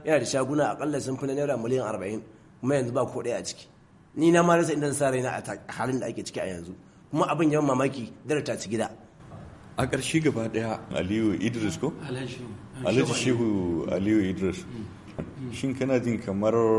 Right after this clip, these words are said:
Speaker 2: in za ku kwatanta asarar nawa aka yi gaba ɗaya a wannan kasuwar a sakamakon rushe ta, me za ka ce?
Speaker 3: Ai, Malam Nasiru, sai dai a kiyasta, amma aƙalla ba a rasa kuɗi ba, a ce a rasa naira biliyan goma dukiyoyin al'umma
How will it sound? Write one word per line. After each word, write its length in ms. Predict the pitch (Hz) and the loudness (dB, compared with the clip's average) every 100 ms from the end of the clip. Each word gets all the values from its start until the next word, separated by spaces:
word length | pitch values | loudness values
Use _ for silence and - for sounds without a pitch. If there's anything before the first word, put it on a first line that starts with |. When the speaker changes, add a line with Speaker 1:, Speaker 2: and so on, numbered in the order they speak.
| 110 | 4
Speaker 2:
in 160 | 107 113 | 2 2
za 260 | 117 110 98 | 6 6 4
ku 240 | - - - | -4 -14 -12
kwatanta 460 | 101 110 92 76 80 | -4 -2 0 2 2
asarar 500 | - 95 101 92 87 | 4 4 6 4 2
nawa 300 | 98 92 87 | 2 4 2
aka 160 | 92 | 0
yi 80 | 87 | -4
gaba 280 | 90 87 87 | -2 -2 -4
ɗaya 240 | 92 95 | -4 -2
a 40 | 90 | 0
wannan 320 | 85 90 87 | -2 -4 -4
kasuwar 420 | 82 78 92 82 - - - - | -4 -2 -2 -2 -6 -16 -14 -8
a 60 | |
sakamakon 680 | 90 87 - 92 92 92 98 | -4 -4 -2 -4 -2 0 0
rushe 180 | 98 90 | -2 -6
ta, 120 | 85 | -6
me 100 | 82 | -2
za 100 | 82 | -2
ka 100 | 82 | -4
ce? 80 | - - | -10 -12
Speaker 3:
Ai, 600 | 185 170 170 170 170 165 - - 202 202 | -6 -2 0 2 2 0 -4 -12 -12 -8
Malam 380 | 165 175 160 143 | -4 -2 0 0
Nasiru, 380 | 147 135 151 | 0 0 -2
sai 160 | 127 143 | 0 0
dai 180 | 147 135 | 0 -2
a 20 | |
kiyasta, 480 | 143 151 127 - 135 | -2 -2 -2 -4 -2
amma 460 | 135 143 156 135 | 2 4 2 0
aƙalla 440 | - 151 147 131 110 - - - - - 117 | 0 2 4 2 -2 -12 -20 -20 -20 -18 -8
ba 100 | 131 | -2
a 60 | 139 | 0
rasa 180 | 156 143 | 2 0
kuɗi 320 | 147 156 147 | -2 -2 0
ba, 80 | 147 | 0
a 40 | 131 | -4
ce 140 | 147 | -6
a 120 | 131 | -2
rasa 220 | 139 135 | -2 0
naira 260 | 123 127 123 | 2 4 2
biliyan 480 | 101 117 120 127 113 | 0 0 2 2 2
goma 380 | 107 120 107 - 143 | 0 0 0 -6 -6
dukiyoyin 360 | 120 120 131 123 | -2 0 0 0
al'umma 320 | 117 127 117 | -2 -2 -4